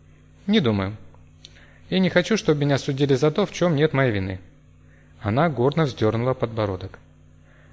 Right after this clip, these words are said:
«Мой отец добровольно отправился на Кессель.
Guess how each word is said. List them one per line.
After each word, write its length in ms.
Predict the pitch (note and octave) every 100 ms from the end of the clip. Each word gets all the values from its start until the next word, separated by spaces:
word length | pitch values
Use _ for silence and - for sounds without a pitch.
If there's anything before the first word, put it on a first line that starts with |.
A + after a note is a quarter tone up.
| -
«Мой 220 | C#3+ F#3
отец 340 | F3+ G#3+ - - - -
добровольно 640 | C3 D3+ G3+ F3+ B2 A2+
отправился 480 | - E3 E3+ - C3
на 140 | C#3
Кессель. 460 | - B2+ - -